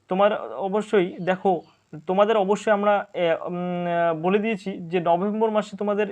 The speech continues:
এক্সাম হবে। অনেক ভিডিও করে বলে দিয়েছি, দু, দু একটা ভিডিও করেছিলাম সেখানে। এবার নভেম্বর মাসে তোমাদের ভিডিও করলে মিশন মোডের মাধ্যমে, আর ডিসেম্বর মাসে তোমাদের ডে-, আহ, নভেম্বর মাসটা হচ্ছে কেপির জন্য নিতে পারে, আর, আহ, ডিসেম্বর মাসটা হচ্ছে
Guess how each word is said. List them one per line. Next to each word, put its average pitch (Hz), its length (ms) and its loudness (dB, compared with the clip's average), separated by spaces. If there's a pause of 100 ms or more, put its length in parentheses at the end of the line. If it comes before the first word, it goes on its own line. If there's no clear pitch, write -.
এক্সাম 190 440 -2 (280)
হবে। 170 280 2
অনেক 180 300 -2
ভিডিও 196 200 0
করে 202 160 2
বলে 190 200 0
দিয়েছি, 190 340 -4
দু, 175 320 -6
দু 170 120 -2
একটা 180 220 -2
ভিডিও 175 240 0
করেছিলাম 190 460 0 (340)
সেখানে। 165 400 -4 (180)
এবার 165 180 0
নভেম্বর 196 380 4
মাসে 220 220 -2
তোমাদের 214 280 0
ভিডিও 185 340 0
করলে 214 320 -2
মিশন 190 300 -2
মোডের 208 240 -2
মাধ্যমে, 208 340 -2
আর 175 140 4
ডিসেম্বর 214 440 -2
মাসে 214 260 -2
তোমাদের 196 360 -2 (200)
ডে-, 160 220 -4
আহ, 175 100 -2
নভেম্বর 165 480 0
মাসটা 208 280 0
হচ্ছে 214 220 -4
কেপির 196 360 -4
জন্য 202 200 0
নিতে 202 240 -2
পারে, 233 220 4 (360)
আর, 170 320 8
আহ, 185 140 0
ডিসেম্বর 214 440 0
মাসটা 208 320 0
হচ্ছে 233 340 -2